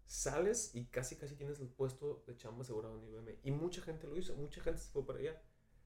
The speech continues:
Pero era una chamba más godines, más, eh, más de oficina, más como que más formal, más de horarios.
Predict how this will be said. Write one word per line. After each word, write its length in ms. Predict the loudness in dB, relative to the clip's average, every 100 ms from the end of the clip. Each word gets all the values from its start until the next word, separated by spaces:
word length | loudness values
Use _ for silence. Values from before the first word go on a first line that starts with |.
| -20 8
Pero 320 | 10 12 12 10
era 160 | 10
una 240 | 8 4 2
chamba 600 | 0 0 0 0 0 0
más 340 | -2 -2 -2 0
godines, 540 | 2 4 0 -2 -10 -18 -10
más, 440 | -8 -8 -10 -12 -6 0 2 2 2 4
eh, 180 | 4 6
más 200 | 4 4
de 60 |
oficina, 680 | 2 0 -2 0 2 4 4 4
más 840 | 2 0 -4 -8 -8 -6 -6 -4
como 240 | 0 0 2
que 160 | 2
más 260 | 2 0 0
formal, 760 | -2 4 6 8 8 8 6
más 240 | 4 2 2
de 80 | 2
horarios. 640 | 4 6 8 6 6